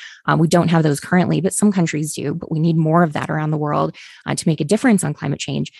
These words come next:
But my point was more to say, this is the system we have, and it has a lot of flaws, but regardless of what you think of it, this is how we have to operate, at least for now.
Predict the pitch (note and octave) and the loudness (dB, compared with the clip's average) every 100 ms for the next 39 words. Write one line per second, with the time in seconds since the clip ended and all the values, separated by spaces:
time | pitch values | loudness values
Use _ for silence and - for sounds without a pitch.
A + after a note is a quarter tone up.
0 | - - - F#3 A3+ F4+ - F#3 E3+ D#3+ | -20 -10 -2 0 0 0 2 2 4 2
1 | D#3+ D3 D#3 - F3 A#3 C#4+ G#3 F#3 E3+ | 0 -2 -4 -8 -2 -2 0 0 0 -2
2 | E3+ D#3+ C3+ - E3 D3 A3 D4 - - | -2 -4 -6 -6 -4 0 -2 -4 -14 -20
3 | _ E3+ E3 E3+ F3 F3+ D#3 D#3+ - D#3+ | _ -4 0 0 2 2 0 -4 -8 -8
4 | D3+ D#3+ A3+ - - E3 D#3 D#3 D#3+ E3+ | -4 -2 -2 -2 -4 -4 -4 -4 -2 -2
5 | D#3+ D#3 - D#3 C#3+ E3+ G3+ A3 - - | -2 -4 -6 -8 -6 0 0 0 -4 -20
6 | _ _ _ F3 F#3+ F#3+ F#3 E3+ E3 E3+ | _ _ _ 0 2 2 0 0 0 0
7 | D#3 - D#3+ D#3 D3+ D3+ F3 F#3 - - | -2 -4 -4 -2 -2 0 2 2 0 -2
8 | D#3+ D#3 C3+ - F3+ | 0 2 0 -6 -10